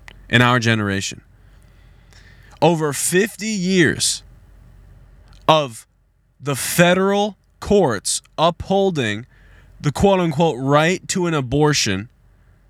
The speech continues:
and now the leg's kicked out from under it.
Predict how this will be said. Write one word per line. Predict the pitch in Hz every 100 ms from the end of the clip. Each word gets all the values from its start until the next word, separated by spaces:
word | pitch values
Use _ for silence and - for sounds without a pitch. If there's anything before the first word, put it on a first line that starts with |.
| _ _ _ _ _ _ _ _ _ _ _ _ _ _ _ _ _ _ _ _ -
and | 139 139
now | 156 165 170 170 90
the | 131 131
leg's | 147 151 143
kicked | - 165 147 151
out | 139
from | 113 131 123
under | 123 110
it. | 92